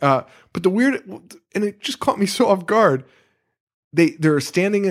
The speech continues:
this is after the murder, the first murder. They're standing in the, s-, the streets, 'cause that happens a lot in this <laughs> movie, and they hear a scream in the distance, a blood-curdling scream.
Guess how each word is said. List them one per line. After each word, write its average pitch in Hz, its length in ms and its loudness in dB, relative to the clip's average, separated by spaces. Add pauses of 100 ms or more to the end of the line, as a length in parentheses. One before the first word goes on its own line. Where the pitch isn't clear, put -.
this 147 200 -4
is 139 60 0
after 147 280 0
the 135 80 -4
murder, 110 440 -2
the 107 120 -10
first 107 320 -6
murder. 95 420 -8 (880)
They're 113 80 -4
standing 131 460 0
in 117 100 -2
the, 107 380 -2 (1300)
s-, - 300 -6 (220)
the - 60 -8
streets, - 680 -6 (140)
'cause - 100 -10
that 101 140 0
happens 101 320 -4
a 98 60 -4
lot 110 240 -2
in 123 60 -6
this - 300 -2
<laughs> - 0 -
movie, 143 360 0 (500)
and 135 380 2 (240)
they 127 100 0
hear 131 200 4
a 101 60 0
scream 117 580 -2
in 92 80 -6
the 85 80 -10
distance, - 380 -8
a 101 40 -4
blood-curdling 101 880 -2
scream. - 420 -10